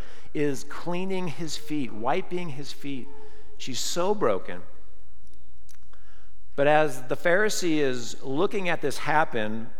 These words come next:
verse thirty-nine, he's thinking this to himself. He said, "If this man were a prophet, he would have known what sort of woman this is who is touching him, for she is a sinner."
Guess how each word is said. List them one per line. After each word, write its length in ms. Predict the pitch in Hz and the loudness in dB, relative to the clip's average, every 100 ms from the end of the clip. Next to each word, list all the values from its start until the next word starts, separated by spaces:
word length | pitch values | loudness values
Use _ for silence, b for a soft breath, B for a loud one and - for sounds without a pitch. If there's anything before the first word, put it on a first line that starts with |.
| - | -2
verse 400 | 117 160 208 - | 0 0 0 0
thirty-nine, 880 | - 160 135 131 139 143 117 110 120 B B | 0 0 0 0 0 0 0 0 0 B B
he's 220 | - 151 | 0 0
thinking 420 | - 208 214 214 165 | 0 0 0 0 0
this 160 | 156 - | 0 0
to 120 | 156 | 0
himself. 680 | 143 127 143 110 113 - - - - - b b b b b b | 0 0 0 2 0 -2 -2 -2 -2 -2 b b b b b b
He 100 | 165 | 0
said, 320 | 185 170 - | 2 2 2
"If 200 | 196 214 | 0 0
this 240 | - 233 - | 0 -2 -2
man 360 | 175 156 151 | 0 0 0
were 140 | 143 131 | 0 0
a 40 | |
prophet, 640 | - - 185 185 - 127 - | 0 2 2 2 0 0 -2
he 120 | - | -2
would 140 | 208 202 | -2 0
have 160 | 131 | 0
known 640 | 151 151 143 127 123 127 131 - B | -2 0 0 0 0 -2 -2 -2 B
what 440 | 131 139 160 208 | 0 2 2 2
sort 280 | - 196 185 | -2 0 0
of 160 | 185 151 | 0 0
woman 320 | 156 160 151 | 0 0 0
this 180 | 151 - | 0 0
is 380 | 143 131 131 - | 0 0 0 0
who 160 | 127 | 0
is 100 | 113 | 0
touching 440 | - 156 135 135 110 | 0 0 0 -2 -2
him, 320 | 104 107 107 B B B | -2 0 0 B B B
for 320 | - 123 107 | 0 0 0
she 460 | - - 147 151 | 0 0 0 0
is 420 | 156 131 127 123 120 | 0 0 0 0 0
a 140 | 113 | 0
sinner." 500 | - - 95 80 | 0 0 0 0